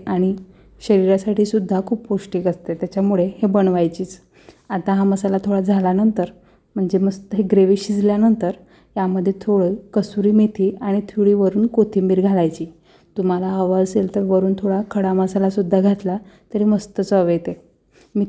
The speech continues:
थोडा यामध्ये घातलेला आहे. आता ही आपली डबल बीची भाजी इथे रेडी आहे.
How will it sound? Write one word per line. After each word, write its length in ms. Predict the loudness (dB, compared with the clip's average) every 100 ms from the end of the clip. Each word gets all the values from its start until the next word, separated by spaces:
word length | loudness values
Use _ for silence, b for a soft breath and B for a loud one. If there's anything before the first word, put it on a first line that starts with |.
| 2
थोडा 280 | 4 4
यामध्ये 340 | 4 2 0 0
घातलेला 440 | 0 -2 -2 -2
आहे. 260 | -4 -6 -12 -14 _ b b -10
आता 220 | -6 -2
ही 180 | 0 0
आपली 280 | 0 2
डबल 300 | 2 2 0
बीची 260 | 2 2 0
भाजी 400 | 0 -2 -2 -4
इथे 260 | -4 0 4
रेडी 320 | 6 4 2
आहे. 240 | -2 -4